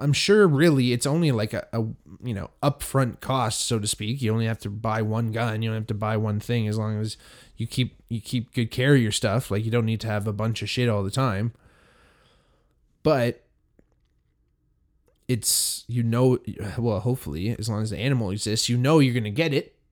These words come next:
and then you can, you can squirrel it away as long as you have a little bit of a freezer action.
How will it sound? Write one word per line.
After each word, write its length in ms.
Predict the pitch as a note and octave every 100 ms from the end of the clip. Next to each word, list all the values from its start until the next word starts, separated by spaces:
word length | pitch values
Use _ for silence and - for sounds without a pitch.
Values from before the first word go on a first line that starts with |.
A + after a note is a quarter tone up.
| _
and 200 | A2 G#2+
then 140 | A#2+ B2+
you 60 |
can, 340 | C3 C3+ C#3 C3+
you 140 | C#3
can 120 | C#3 C3
squirrel 340 | - D#3 D#3
it 60 | C#3
away 200 | F3 A#2
as 120 | A2
long 160 | A2+
as 80 | A#2
you 80 | A2+
have 100 | A2+
a 40 |
little 140 | A2 A2
bit 140 | G#2
of 80 | G2+
a 60 | G2+
freezer 400 | A#2 A2+ A2 G#2
action. 440 | G#2+ G#2+ D3+